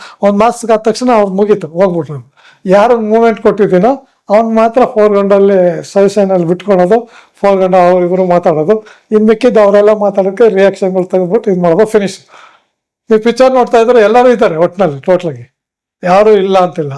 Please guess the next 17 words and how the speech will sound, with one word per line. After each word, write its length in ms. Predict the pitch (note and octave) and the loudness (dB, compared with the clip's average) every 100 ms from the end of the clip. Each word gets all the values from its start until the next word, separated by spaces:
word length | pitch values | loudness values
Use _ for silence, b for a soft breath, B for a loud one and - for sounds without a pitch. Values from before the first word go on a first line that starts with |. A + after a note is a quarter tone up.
| F#3 | -8
but 420 | G3+ C#4 - - | -4 -4 -6 -8
ಚೀಟ್ 240 | - A#3+ F3+ | -2 -2 -2
ಅದು. 360 | C3 - _ _ _ _ _ _ _ _ _ C4 | -10 -16 _ _ _ _ _ _ _ _ _ -8
ಇಲ್-, 340 | A3 F#3+ G3 G3 | -2 0 0 0
ನೀವು 220 | F#3+ F#3+ | 2 2
ಇಲ್ದಲೇ 380 | G#3+ G#3 A#3+ G#3 | 2 2 0 0
ಶೂಟಿಂಗ್ 340 | G#3 F#3+ F3 | -2 -2 2
ಎಲ್ಲ 140 | F3+ | 2
ಮಾಡ್ಬಿಟ್ಟಿರ್ತೀವಿ 840 | E3+ F3 D#3 D3+ D3 C3 C3 - _ _ - | 2 -2 -4 -6 -10 -14 -20 -20 _ _ -4
ಆ 120 | F3+ | -2
ಥರ. 200 | - C#3+ B2+ - _ _ _ _ _ | -2 -6 -10 -20 _ _ _ _ _
ಅದು 320 | - F#3+ D4 G#3 | -6 0 0 2
ಗೊತ್ತಾಗಬೇಕು 680 | D#3+ G3 C4+ C4 A3+ G#3+ | 0 2 2 2 0 -2
ಅಂತ 180 | G3+ F#3 | -6 -2
ಹೇಳಿದ್ರೆ 540 | E3 D3+ D#3+ A3 A3 F3+ | -2 0 0 -2 -2 -4
ಕೆಲ್ಸ 260 | F#3 F3+ | -4 -2
ಕಲ್ತಿರ್ಬೇಕು, 760 | G#3+ F#3+ F3 G3 D#3 C3+ - | -2 -2 -4 -4 -6 -8 -16